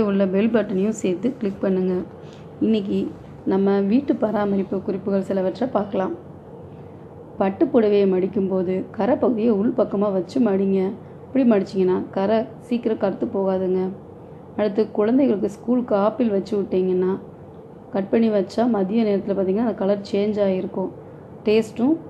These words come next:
நல்லா இருக்காது. நீங்க என்ன செய்யலான்னா, காலையில ஆப்பிள் கட் பண்ணி வைக்கையில ஒரு பவுல்ல கொஞ்சம் தண்ணி எடுத்து அதை ரெண்டு உப்புக்கல்லை போட்டு நினைச்சு அந்த ஆப்பிளை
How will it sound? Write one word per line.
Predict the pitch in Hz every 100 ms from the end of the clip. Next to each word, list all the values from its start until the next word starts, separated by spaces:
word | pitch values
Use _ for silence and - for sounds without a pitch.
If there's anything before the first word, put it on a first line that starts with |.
| -
நல்லா | 190 190
இருக்காது. | 180 196 185 190 - - - - - - - 208
நீங்க | 208 208
என்ன | 208 247 247
செய்யலான்னா, | 196 190 185 190 220 - -
காலையில | 190 190 202 190 196 - - 190
ஆப்பிள் | 214 233 -
கட் | 190
பண்ணி | 240 233
வைக்கையில | 190 175 196 185 180 185 - - - - -
ஒரு | 196 190
பவுல்ல | 196 240 269 220 196
கொஞ்சம் | 185 180
தண்ணி | 185 214 233
எடுத்து | 185 214
அதை | 196 185
ரெண்டு | 190 190
உப்புக்கல்லை | 190 247 220 196 196
போட்டு | 185 220 190
நினைச்சு | 185 202 - 185 190 - - - -
அந்த | 190 196
ஆப்பிளை | 196 208